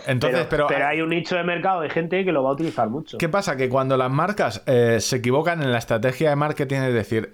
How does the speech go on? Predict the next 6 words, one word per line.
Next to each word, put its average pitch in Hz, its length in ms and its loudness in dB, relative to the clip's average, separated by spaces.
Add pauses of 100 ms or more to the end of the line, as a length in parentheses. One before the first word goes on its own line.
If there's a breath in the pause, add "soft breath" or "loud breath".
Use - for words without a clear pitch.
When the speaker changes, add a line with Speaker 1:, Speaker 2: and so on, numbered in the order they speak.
Speaker 1:
luego 131 200 2
vienen 143 280 2
las 139 120 0
decepciones. 110 760 -2 (720 loud breath)
Eh, 113 840 4 (580)
tú, 170 300 2